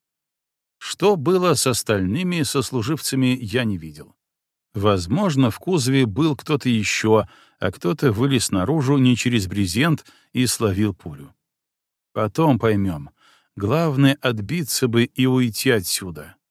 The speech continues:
добраться до своих. Инициатива совсем не на нашей стороне.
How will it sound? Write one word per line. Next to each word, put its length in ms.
добраться 680
до 100
своих. 640
Инициатива 1000
совсем 840
не 220
на 140
нашей 340
стороне. 600